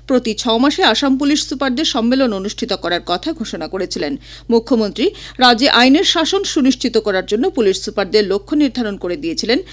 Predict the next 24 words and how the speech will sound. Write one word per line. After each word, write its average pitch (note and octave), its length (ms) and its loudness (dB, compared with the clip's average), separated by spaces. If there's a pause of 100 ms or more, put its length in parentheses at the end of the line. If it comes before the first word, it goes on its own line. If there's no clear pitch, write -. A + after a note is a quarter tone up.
(180)
আগামীকাল D4 500 4
এই D4+ 100 4
সম্মেলনে G#3+ 500 2
মুখ্যমন্ত্রী G#3+ 520 0
ডক্টর F3+ 240 -4
শর্মার A3+ 400 0
বিভিন্ন C4+ 420 2
জেলার G3 280 2
পুলিশ G#3 200 -2
সুপারদের G3+ 540 -2
কাছ - 280 -2
থেকে C#4+ 260 -4 (260)
বিগত D4+ 320 2
সময়ের B3 380 0
কাজকর্ম A#3+ 540 0
এবং F#3 280 -2 (220)
আইন C4+ 220 4
শৃঙ্খলা D4+ 420 0
পরিস্থিতি B3+ 480 -2
সম্পর্কে C4 480 -4
বিস্তারিত A3 500 -2
তথ্য G#3+ 360 -2
গ্রহণ F#3 300 -8
করার F3+ 240 -2